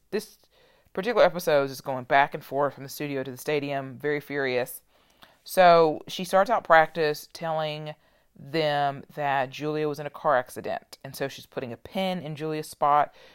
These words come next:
She is at the hospital and will not be attending this particular night's rehearsal. And we know Julia's been very strong up until now. I don't think the media training certainly helped her,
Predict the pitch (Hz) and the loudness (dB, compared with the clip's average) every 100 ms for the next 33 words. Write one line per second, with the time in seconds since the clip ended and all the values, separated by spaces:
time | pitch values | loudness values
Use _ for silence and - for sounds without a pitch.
0 | _ - 147 139 - 135 135 - 147 165 | _ -12 -8 -6 -2 -4 -4 0 2 2
1 | 160 156 151 147 135 135 135 - 139 135 | -2 0 0 -2 -6 -4 -2 -2 -6 -10
2 | 135 123 123 165 - 160 147 117 120 120 | -10 -10 -8 -8 -10 -12 -10 -8 -6 -6
3 | 120 - - 156 110 - 113 127 151 156 | -6 -10 -16 -10 -10 -8 -4 -4 -4 -8
4 | 175 196 160 165 170 165 160 131 143 139 | -6 -6 -6 -6 -6 -6 -8 -10 -12 -12
5 | - _ _ - 147 160 160 - 135 131 | -18 _ _ -2 2 2 0 -6 0 4
6 | 143 180 190 143 - 151 - 139 120 110 | 4 4 2 0 0 -8 -8 -8 -6 -2
7 | 135 190 - - - _ _ - 151 156 | 0 0 -4 -18 -20 _ _ 0 2 2
8 | 143 - 147 - 143 143 143 - 151 139 | 0 -2 -6 -6 -8 -4 -6 -6 -6 -6
9 | 131 127 - - 131 123 104 - 143 - | -8 -10 -10 -4 -4 -4 -10 -2 0 0
10 | - 208 214 226 | -4 -2 0 -2